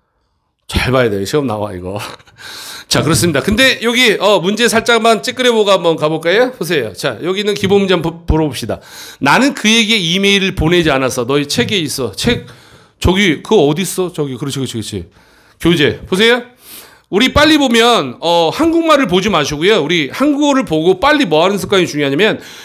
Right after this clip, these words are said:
영어식 사고로 빨리 바꾸는 습관이 조-, 중요해. 그죠? 왜냐면 이거는 한국, 한국어잖아. 그지? 빨리 영어식 사고를 바꾸셔야 돼. 영어식 사고 딴 게 없죠? 영어는 왼쪽에서 오른쪽으로 시작. "나는 뭐뭐 하지 않았다." 그지?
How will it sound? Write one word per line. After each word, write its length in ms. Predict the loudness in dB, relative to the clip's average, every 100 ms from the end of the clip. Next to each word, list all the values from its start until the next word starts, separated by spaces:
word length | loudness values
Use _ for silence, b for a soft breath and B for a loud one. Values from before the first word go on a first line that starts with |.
| -2
영어식 320 | 2 4 2
사고로 300 | 2 2 2
빨리 200 | 2 2
바꾸는 360 | 0 -2 -2 -2
습관이 320 | 0 -2 -2
조-, 260 | -6 -10 -10
중요해. 400 | -6 0 2 0
그죠? 400 | -2 -2 0 0 2
왜냐면 300 | 2 2 2
이거는 260 | 2 2
한국, 380 | 4 4 2 0 B B B B
한국어잖아. 760 | -6 0 2 4 2 0 -2 -4
그지? 280 | -4 -4 0
빨리 280 | 2 4 2
영어식 260 | 2 -2
사고를 280 | -2 -2 0
바꾸셔야 580 | -2 -4 -4 -2 0 -2
돼. 200 | -4 -8 B B
영어식 240 | 0 2 2
사고 340 | 2 2 2
딴 180 | 2 4
게 60 | 2
없죠? 380 | 2 2 2 2
영어는 360 | 2 2 2
왼쪽에서 400 | 0 2 2 2
오른쪽으로 560 | 0 0 -2 -2 -4 -4
시작. 340 | -2 0 -2 B B B -2
"나는 580 | 0 2 2 -2 -4
뭐뭐 200 | -2 0
하지 240 | 0 0 0
않았다." 760 | 0 -2 -2 -2 0 -2 -10 B B B _
그지? 340 | -4 0 0